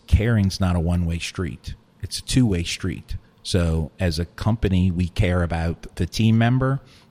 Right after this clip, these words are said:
as much as we care about the guest, but I need the team member to care about the company back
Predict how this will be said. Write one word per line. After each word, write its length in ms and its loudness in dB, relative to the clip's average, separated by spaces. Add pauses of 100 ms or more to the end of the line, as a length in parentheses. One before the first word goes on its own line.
(160)
as 200 0
much 380 2
as 140 0
we 120 0
care 260 2
about 280 0
the 60 -2
guest, 480 -4 (420)
but 120 0
I 120 2
need 320 4
the 80 0
team 360 2
member 460 0
to 100 -6
care 300 0
about 280 -4
the 60 -6
company 500 -2
back 460 -6